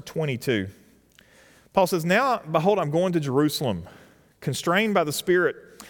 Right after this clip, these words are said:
not knowing what will happen to me there, except the Holy Spirit testifies to me in every city that imprisonment and affliction await me." You don't hear people talking like that, do you? "Hey, what are you gonna do this summer?"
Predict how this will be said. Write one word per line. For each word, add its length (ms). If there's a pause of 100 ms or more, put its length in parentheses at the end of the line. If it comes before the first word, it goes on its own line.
(140)
not 300
knowing 280
what 160
will 100
happen 420
to 100
me 160
there, 340 (420)
except 440
the 100
Holy 240
Spirit 320
testifies 540
to 80
me 60
in 60
every 220
city 420 (440)
that 140
imprisonment 680
and 140
affliction 540
await 360
me." 140 (200)
You 80
don't 100
hear 80
people 260
talking 320
like 200
that, 200
do 60
you? 220 (960)
"Hey, 100
what 160
are 20
you 60
gonna 140
do 140
this 180
summer?" 340